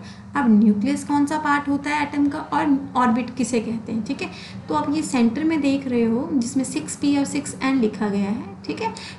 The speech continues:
तो ये क्या है, ये जो पार्ट होता है सेंटर का जिसे हम कहते हैं न्यूक्लियस, ओके। और ये जो ऑर्बिट क्या है, पूरा एक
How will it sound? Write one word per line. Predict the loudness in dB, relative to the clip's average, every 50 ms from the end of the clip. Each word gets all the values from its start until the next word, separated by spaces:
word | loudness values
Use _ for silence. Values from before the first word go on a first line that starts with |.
| -10 -6
तो | -2 0
ये | 0 0 2 2 0 0 0
क्या | 0 -2 -2 0 0
है, | 2 2 2 0 -2 -2 -6 -12 -14 -16 -16 -16 -16 -14 -16 -16 -16 -16 -16 -14 -14 -14 -12 -14 -14 -16 -8 -2 2
ये | 2 4 4 4
जो | 2 0 0
पार्ट | 0 0 0 0
होता | 0 0 -2 -2
है | -4
सेंटर | -2 0 0 2 2 2 0
का | -2 -2 0
जिसे | 0 0 0 -2 -2
हम | -2 -2 0
कहते | -2 -2 -4 -2 -2
हैं | 2 4
न्यूक्लियस, | 4 6 6 6 6 4 4 0 -2 -2 -2 -4 -6 -6 -8 -12 -16 -10 -6 -6
ओके। | -6 -4 -6 -8 -8 -10 -14 -16 -16 -10 -4 -2
और | 0 2 2
ये | 2
जो | 0 -2 -4 -4 0
ऑर्बिट | 2 2 4 4 4 2 0 -2
क्या | -2 -2
है, | 0 0 -2 -2
पूरा | -2 -2 -2 -2 -2 -2 -2
एक | -4 -4 -6 -8